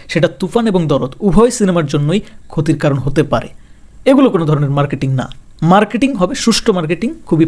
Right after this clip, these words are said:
পজিটিভ একটা ভাইব দিবে সেই মার্কেটিং। আর আমি যতটুকু জানতে পেরেছি, অনন্য মামুন ভাই,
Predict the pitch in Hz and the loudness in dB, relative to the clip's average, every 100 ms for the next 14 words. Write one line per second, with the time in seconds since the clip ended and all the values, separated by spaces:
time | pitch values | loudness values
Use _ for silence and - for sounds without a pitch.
0 | 165 175 180 190 220 180 175 135 131 156 | 2 2 2 0 2 2 0 -2 2 2
1 | 143 143 131 135 131 120 135 123 - - | 2 0 0 0 0 -2 -6 -8 -12 -18
2 | - - - 185 220 262 277 - - 170 | -20 -20 -2 2 4 4 2 -4 -2 0
3 | 185 208 214 175 139 170 202 220 131 120 | 2 0 -2 -2 0 0 2 0 0 -6
4 | - 240 - - 185 190 190 165 160 139 | -6 -10 -10 -2 0 2 2 2 0 2
5 | 151 | 2